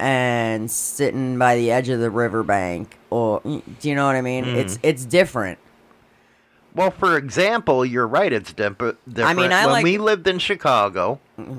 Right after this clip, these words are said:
Speaker 1: God, we
Speaker 2: the
Speaker 1: heard
Speaker 2: place we
Speaker 1: Mm.
Speaker 2: went to calm down
Speaker 1: Mm. Was the forest preserve.
Speaker 2: was the forest preserve.
Speaker 1: With the deer, so I could feed the deer.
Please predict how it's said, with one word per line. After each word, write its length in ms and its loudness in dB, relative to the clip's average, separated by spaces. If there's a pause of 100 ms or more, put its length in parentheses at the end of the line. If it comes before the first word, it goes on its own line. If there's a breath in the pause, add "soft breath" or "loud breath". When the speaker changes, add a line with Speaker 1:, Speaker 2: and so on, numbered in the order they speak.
(320)
Speaker 1:
God, 320 -10
we 100 -4
Speaker 2:
the 80 6
Speaker 1:
heard 140 0
Speaker 2:
place 500 2
we 240 2
Speaker 1:
Mm. 160 0
Speaker 2:
went 440 0
to 100 0
calm 540 2
down 520 2 (100)
Speaker 1:
Mm. 160 -8 (600)
Was 140 -8
the 80 -16
forest 280 -4
preserve. 400 -10
Speaker 2:
was 280 4
the 100 2
forest 480 4
preserve. 340 -6
Speaker 1:
With 180 0
the 80 0
deer, 420 0
so 160 0
I 100 2
could 140 -6
feed 260 -6
the 60 -4
deer. 380 -4